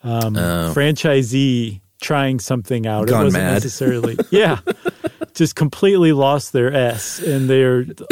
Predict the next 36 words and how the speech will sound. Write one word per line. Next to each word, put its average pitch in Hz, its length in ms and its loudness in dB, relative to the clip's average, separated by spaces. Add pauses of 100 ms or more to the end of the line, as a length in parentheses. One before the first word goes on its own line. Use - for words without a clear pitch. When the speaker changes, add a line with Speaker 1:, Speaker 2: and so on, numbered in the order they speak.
(240)
Speaker 1:
like, 135 160 2
serving, 170 680 2
<laughs> - 480 -4
serving 196 640 2
McDonald's 156 540 0
or 143 60 0
Taco 139 360 0
Bell 127 320 2
buffet 120 520 -2
style. 71 520 -8 (680)
Speaker 2:
Well, 117 500 4
I 139 360 2
was 113 360 2
a 101 240 2
Wendy's 104 420 2
Super 101 320 2
Bar 87 380 2
adherent. 82 720 -2 (300)
Speaker 1:
Yeah. 104 420 -2 (120)
Speaker 2:
Uh, 90 300 2 (160)
I - 40 -2
think 107 160 2
I've 87 80 0
told 92 180 2
the 90 80 2
story 92 200 2
before. 87 360 0
For 92 120 0
newspaper 90 480 0
staff, 82 340 -2
you 87 80 0
were 85 60 2
allowed 85 220 0
to 85 100 -4
check - 260 -2
out 87 300 0